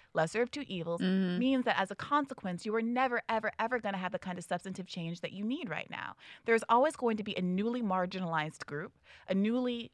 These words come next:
Speaker 1: attacked group, because people like Trump find new targets and new enemies.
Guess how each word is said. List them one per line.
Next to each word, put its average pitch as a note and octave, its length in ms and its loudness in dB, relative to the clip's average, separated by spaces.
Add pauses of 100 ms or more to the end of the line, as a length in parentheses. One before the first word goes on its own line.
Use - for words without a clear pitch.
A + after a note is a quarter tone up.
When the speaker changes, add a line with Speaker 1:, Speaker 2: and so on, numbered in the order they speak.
(140)
Speaker 1:
attacked F#3+ 460 -4
group, D#3+ 320 -10
because A3 260 -6
people B3 260 -6
like A#3+ 200 -4
Trump D4+ 340 -2 (160)
find A#3+ 220 4
new B3 100 -2
targets A3+ 460 -4
and A3 80 -4
new G#3 120 -4
enemies. A#3 440 -4